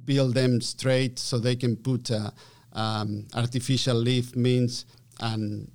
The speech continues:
and don't have to spend a lot of time and money on workovers. Um, so it really depends. Um, the, some, some companies provide quality control and, and a very good job, but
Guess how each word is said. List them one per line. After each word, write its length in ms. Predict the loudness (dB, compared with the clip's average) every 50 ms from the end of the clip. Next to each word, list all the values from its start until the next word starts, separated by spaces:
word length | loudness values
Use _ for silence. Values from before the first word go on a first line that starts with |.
| -20 _
and 220 | -4 -4 -2 0
don't 200 | 2 2 2 2
have 300 | 0 0 -2 -2 -4 -6
to 320 | -8 -6 -4 -4 -4 -4 -6
spend 320 | -8 -6 -2 0 2 2
a 40 | 2
lot 180 | 2 2 2 2
of 100 | 0 -2
time 400 | -2 -2 -2 0 0 0 0 0
and 160 | 0 0 0
money 280 | 0 0 0 0 0 0
on 80 | -2 -2 0
workovers. 760 | 0 0 0 0 0 0 2 2 2 4 2 2 2 0 -4 -10 -14 -18 -18 -18 -20 -20 -20 _ -8
Um, 460 | -4 -2 -2 0 0 -2 -4 -4 -6 -8
so 180 | -2 2 4 4
it 480 | 4 2 0 0 -2 -2 -2 -2 -4 2
really 360 | 4 4 6 6 6 4 4
depends. 760 | 2 2 0 -2 -2 0 0 2 2 2 0 -2 -6 -10 -12 -10
Um, 500 | -6 -4 -2 -2 0 -2 -2 -2 -4 -6 -6
the, 240 | -4 -4 -4 -2 -2
some, 420 | -4 0 2 2 4 2 2 -2
some 280 | -6 -6 -2 0 0 0
companies 500 | 0 2 2 2 2 2 2 2 2 0
provide 440 | 0 -2 0 2 2 2 2 0 0
quality 380 | 2 2 2 2 2 0 -4
control 720 | -4 -2 -2 -2 -2 -2 0 2 4 6 6 6 4 4 2
and, 260 | 2 0 -2 -4 -4
and 380 | -4 -4 -4 -4 -4 -6 -10 -8
a 160 | -6 -4 -4 -4
very 340 | -2 -2 0 0 0 0
good 180 | 0 -2 -2 -2
job, 320 | 0 2 2 2 2 2
but 220 | -2 -4 -4 -4